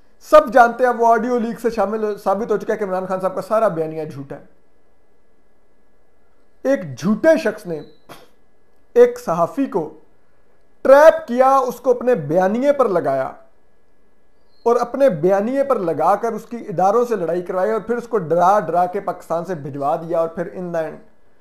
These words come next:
बैरून मुल्क मशकूक हालात में उनका कत्ल किया गया। और आप अंदाज़ा लगाइए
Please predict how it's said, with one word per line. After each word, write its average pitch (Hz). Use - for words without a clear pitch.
बैरून 190
मुल्क 180
मशकूक 269
हालात 170
में 165
उनका 196
कत्ल 208
किया 151
गया। -
और 254
आप 262
अंदाज़ा 214
लगाइए 156